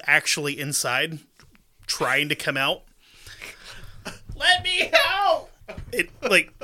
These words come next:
Speaker 1: this is where, like, this is part of it, what I'm talking about, is he had a neighbor that had a dog that,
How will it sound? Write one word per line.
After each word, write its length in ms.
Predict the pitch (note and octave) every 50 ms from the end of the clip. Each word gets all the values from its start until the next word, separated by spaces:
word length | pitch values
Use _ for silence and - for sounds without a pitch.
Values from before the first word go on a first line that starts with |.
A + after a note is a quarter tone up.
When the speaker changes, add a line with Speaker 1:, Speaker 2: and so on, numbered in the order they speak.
| G3+ - G#3
Speaker 1:
this 220 | F#3+ F#3 - -
is 120 | A#3 G3+
where, 200 | A3 A#3 F#3+ F3
like, 220 | D#3 C#3+ C3 C3 -
this 280 | - F#3 F3 F3 - -
is 80 | G#3+
part 300 | - - G3 A3+ A3 A#3
of 80 | G3 E3
it, 100 | D3+ C#3+
what 140 | D3+ D3 C#3+
I'm 60 | C3+
talking 320 | - - F#3 F#3 F3 - D#3+
about, 240 | C3 B2 B2 - - - - - - - - - - - - - - _ _ _ _ _
is 360 | F3+ D#3+ D#3 C#3+ C3+ - - - _ _ _ _ _ _ _ _ _ _ _ _ _
he 120 | - - C#3+
had 160 | - - A3
a 80 | A3+ F#3+
neighbor 520 | D#3+ D#3+ E3 E3+ F#3 F3+ F3+ D#3+ D3 C#3+ - -
that 200 | A2+ C#3+ C3+ -
had 160 | - E3+ D3+
a 40 | C3+
dog 460 | B2+ B2 C#3+ C#3+ D3 C#3 C3 A#2+ - - - - - - _ _ _ _ _
that, 300 | D3+ D3 C#3 C3 -